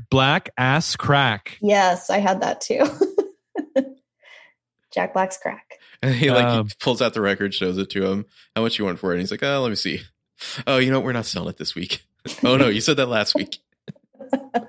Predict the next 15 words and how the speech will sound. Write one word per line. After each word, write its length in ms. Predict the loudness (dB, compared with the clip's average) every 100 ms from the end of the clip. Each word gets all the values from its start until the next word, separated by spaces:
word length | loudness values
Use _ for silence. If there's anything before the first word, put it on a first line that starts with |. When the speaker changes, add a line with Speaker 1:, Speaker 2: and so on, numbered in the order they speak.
| -8 -10 _ _ -20 2
Speaker 1:
Well, 140 | 6
then 260 | 6 4 2
they 100 | 0
turn 240 | 2 2 4
around 180 | 4 2
and 100 | 0
sell 200 | 2 4
it 80 |
to 80 | 2
Lewis 360 | 2 4 4 2
for, 120 | 0
like, 100 | -2
forty 300 | 0 2 4
Speaker 2:
Yeah. 120 | 4
Speaker 1:
bucks. 280 | -2 -8